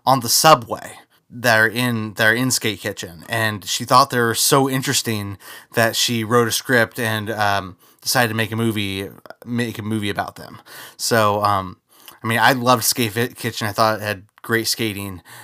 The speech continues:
and, um, really authentic vibes. And I, I just thought it'd be fun real quick to talk about, to, to do a rank off, you know? So, uh, you know, Brandon says his top three, and I say, or not top three, there's only three,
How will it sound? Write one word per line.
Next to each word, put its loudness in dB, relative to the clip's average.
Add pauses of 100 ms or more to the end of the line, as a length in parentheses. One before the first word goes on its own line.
(160)
and, -4
um, -6
really -2
authentic 0
vibes. 4
And -6 (340)
I, 6
I 6
just -2
thought 6
it'd -2
be -16
fun 8
real 6
quick 2
to -4
talk 2
about, 4 (120)
to, 0
to -10
do 6
a 6
rank 0
off, -6 (240)
you -4
know? 0
So, 2 (300)
uh, 2 (340)
you -8
know, -4
Brandon 2
says -2
his 0
top 6
three, 4
and 4
I 4
say, 0
or -6 (100)
not -12
top -4
three, -6
there's -6
only -2
three, -12